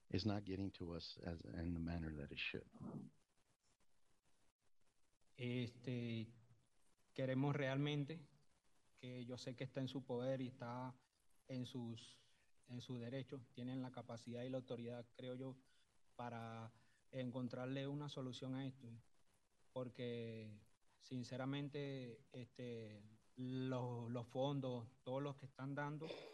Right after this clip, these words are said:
Speaker 2: no se está haciendo llegar de la manera correspondiente como debería de ser.
Speaker 1: And I believe this rests under your purview and authority to be able to resolve this, because all the funds or the resources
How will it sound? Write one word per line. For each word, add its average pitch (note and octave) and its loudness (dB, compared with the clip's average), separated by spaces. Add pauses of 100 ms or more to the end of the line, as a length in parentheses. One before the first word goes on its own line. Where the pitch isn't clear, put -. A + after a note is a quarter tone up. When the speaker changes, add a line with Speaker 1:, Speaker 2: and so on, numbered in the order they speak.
(260)
Speaker 2:
no C#3 4
se D3 -2
está C#3+ -2
haciendo D3 0
llegar C3+ 0
de C#3+ 2
la C3+ 2
manera B2+ 2
correspondiente C3+ -2
como B2 -2
debería A#2+ -2
de A2+ -4
ser. A#2 -12 (1400)
Speaker 1:
And G#2 6
I A#2+ 4
believe C3 2
this A2+ 0
rests - 0
under G2 4
your F#2+ 2 (120)
purview G2+ 4
and F#2 4
authority A2 2 (480)
to - 6
be G2 8
able G2 4
to F#2+ 0
resolve E2+ -2
this, C#3+ 2 (400)
because F#2+ 4
all G2+ 4
the G2 2 (140)
funds F#2 4
or F2+ 0
the E2+ -2
resources E2+ 0